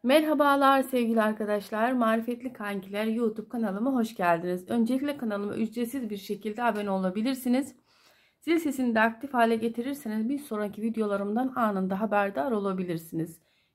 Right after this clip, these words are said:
Beğeni ve yorumlarınızla destek olursanız çok mutlu olurum arkadaşlar. Ben burada, e, sizlere modelleri anlatırken bir taraftan da sipariş geliştirmeye çalışıyorum. E, elhamdülillah çok fazla siparişim var.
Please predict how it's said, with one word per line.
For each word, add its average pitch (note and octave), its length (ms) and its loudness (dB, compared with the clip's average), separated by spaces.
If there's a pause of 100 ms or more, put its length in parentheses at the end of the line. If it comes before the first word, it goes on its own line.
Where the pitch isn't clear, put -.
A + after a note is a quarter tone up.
Beğeni C4+ 320 4
ve D#4 60 2
yorumlarınızla A#3+ 760 2
destek A3+ 380 -2
olursanız C4+ 480 -2
çok A3+ 260 -2
mutlu F#3+ 260 -8
olurum F#3 280 0
arkadaşlar. F#3+ 680 0 (680)
Ben C#4+ 240 4
burada, C4+ 380 2
e, G#3+ 280 2
sizlere B3 400 2
modelleri A3 600 2
anlatırken B3 760 2
bir C4+ 160 -2
taraftan G3+ 460 -2
da C4 100 0
sipariş A#3+ 580 0
geliştirmeye G#3+ 680 -4
çalışıyorum. F#3+ 760 -4 (500)
E, G3 160 -2
elhamdülillah A#3 920 2
çok C4 240 -8
fazla A3+ 320 0
siparişim G3+ 800 -4
var. A#3 240 4